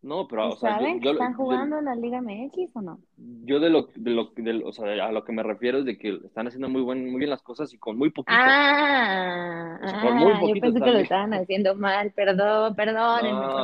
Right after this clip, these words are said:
Speaker 1: o sea, le
Speaker 2: favor.
Speaker 1: queda, le queda chica porque, pues, ya se va a ir a la
Speaker 2: Traen buen
Speaker 1: Premier League.
Speaker 2: nivel. Ay,
Speaker 1: Sí, ya
Speaker 2: cállate.
Speaker 1: se va a ir a la, a la Premier League los Pumas. Pero ya también dos ganados y muy bien. O sea, primero le meten cinco goles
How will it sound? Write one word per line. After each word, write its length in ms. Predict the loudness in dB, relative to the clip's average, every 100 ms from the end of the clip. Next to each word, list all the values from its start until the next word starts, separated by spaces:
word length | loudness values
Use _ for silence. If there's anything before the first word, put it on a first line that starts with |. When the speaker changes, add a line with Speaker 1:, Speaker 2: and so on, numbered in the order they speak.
| -2
Speaker 1:
o 40 |
sea, 100 | -2
le 100 | -2
Speaker 2:
favor. 60 | -2
Speaker 1:
queda, 340 | 0 0 -2
le 140 | -6 -4
queda 260 | -2 -2
chica 360 | -4 -10 -6 -8
porque, 260 | -8 -12 -14
pues, 220 | _ -4
ya 220 | 0 0 -2 -8 -16
se 100 | -6
va 60 |
a 20 | -2
ir 60 |
a 20 |
la 80 | 0
Speaker 2:
Traen 140 | 0 2
buen 120 | 2
Speaker 1:
Premier 120 | 2
League. 160 | 2 2 -2
Speaker 2:
nivel. 140 | _ _ _ _ _ _
Ay, 140 | -8 -8
Speaker 1:
Sí, 160 | -6
ya 80 | -6
Speaker 2:
cállate. 280 | -4 -6 -10
Speaker 1:
se 140 | -8
va 100 | -4
a 20 |
ir 60 | -2
a 40 | -2
la, 340 | -4 -6 -6
a 20 |
la 140 | -6 -6
Premier 240 | -6 -4
League 180 | -4 -4
los 120 | -8
Pumas. 260 | -6 -6 -8 _ _ _
Pero 220 | 2 2
ya 240 | 4 2
también 420 | 0 -6 -6 -6 -10
dos 340 | -4 -2 -2
ganados 640 | -4 -4 -4 -4 -8 -14 _
y 180 | -8 -6
muy 200 | -4 -4
bien. 180 | -4 -6
O 60 | -6
sea, 160 | -8 -10
primero 220 | _ -6 -4
le 100 | -4
meten 280 | -6 -6 -8
cinco 280 | -10 -6 -2
goles 400 | 0 -2 -6